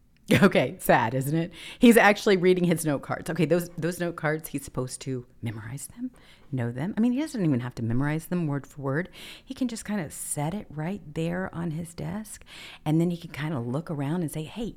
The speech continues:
you, Associated Press," and act like he knows what he's doing. Problem is, the guy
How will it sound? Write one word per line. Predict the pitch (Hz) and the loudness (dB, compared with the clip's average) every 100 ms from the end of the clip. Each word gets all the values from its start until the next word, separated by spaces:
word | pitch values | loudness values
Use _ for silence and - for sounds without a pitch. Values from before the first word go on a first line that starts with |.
| - | -12
you, | 160 - 269 214 - - - | -14 -6 -4 -4 -8 -20 -18
Associated | - 202 170 - 156 139 - | -12 -10 -10 -10 -12 -12 -14
Press," | - - - - | -14 -14 -10 -6
and | |
act | 190 220 156 | -4 -6 -8
like | 143 | -8
he | 165 | -4
knows | 156 151 | -4 -4
what | 135 | -8
he's | 135 | -8
doing. | - 190 - - - - | -6 -6 -6 -12 -16 -2
Problem | - 330 262 285 | 8 10 12 10
is, | 294 233 - - - | 10 8 4 -10 0
the | 190 | 8
guy | 240 285 233 185 180 | 12 12 12 10 8